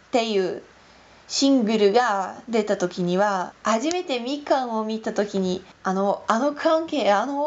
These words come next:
思い、あの、あ、可愛い、すごいって思い出したので、またモームスが私の一番大事なグループになりました。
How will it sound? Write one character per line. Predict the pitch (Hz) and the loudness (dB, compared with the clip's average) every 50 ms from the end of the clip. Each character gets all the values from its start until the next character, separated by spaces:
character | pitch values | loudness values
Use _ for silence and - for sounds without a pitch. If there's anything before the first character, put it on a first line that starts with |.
| 320 339 | 0 0
思 | 339 339 330 311 | 0 0 0 -2
い、 | 269 233 214 202 | -2 -2 0 2
あ | 196 208 208 | 2 2 2
の、 | 226 277 262 - - - - | 0 -2 -4 -4 -6 -10 -8
あ、 | - - - 240 294 320 320 311 - | -2 0 2 2 2 2 0 0 0
可 | - 330 349 349 359 | 2 2 2 2 2
愛 | 370 381 381 359 349 349 | 0 -2 -4 -6 -6 -8
い、 | |
す | 349 - - 320 320 | -10 -8 -6 -4 -2
ご | 320 349 359 359 349 | 0 2 4 4 4
い | 339 285 | 4 2
っ | 294 - - - - - - - - - | -2 -10 -12 -14 -14 -16 -18 -18 -4 0
て | - 262 240 226 214 202 190 185 185 - - - - - - | 0 0 2 2 0 -2 -2 -2 -4 -8 -14 -20 -6 0 2
思 | 285 339 359 370 | 2 4 4 2
い | 370 349 294 | 0 0 0
出 | 302 285 | 0 0
し | 294 - - | 0 -2 -2
た | - 220 | -2 0
の | 208 208 190 | 0 0 0
で、 | 180 165 139 - - - | 2 2 0 0 -2 -4
ま | - 190 196 202 | -2 0 0 2
た | - 202 190 | 4 2 2
モ | 190 196 202 220 247 277 | 2 0 0 0 0 0
ー | 277 | 0
ム | 285 285 | -2 -4
ス | 277 - 277 269 | -4 -2 0 2
が | 247 254 233 220 214 | 4 4 4 4 2
私 | 220 214 220 220 220 - | 2 0 -2 -6 -6 -4
の | 214 220 | -4 -4
一 | - 202 - 277 220 | -4 -4 -2 0 2
番 | 262 277 285 277 262 | 4 2 2 0 -2
大 | 240 240 254 262 226 | 0 0 0 0 -2
事 | 220 226 | -2 0
な | 214 208 214 | 0 0 0
グ | 214 226 | 0 -2
ル | 226 233 | -2 -4
ー | 226 233 | -2 0
プ | 214 | 0
に | 208 196 196 196 | 2 4 4 4
な | 190 190 190 | 4 2 0
り | 196 | 0
ま | 196 185 180 185 220 | 0 0 0 -2 -2
し | - | 0
た。 | - 208 175 - | 2 2 2 2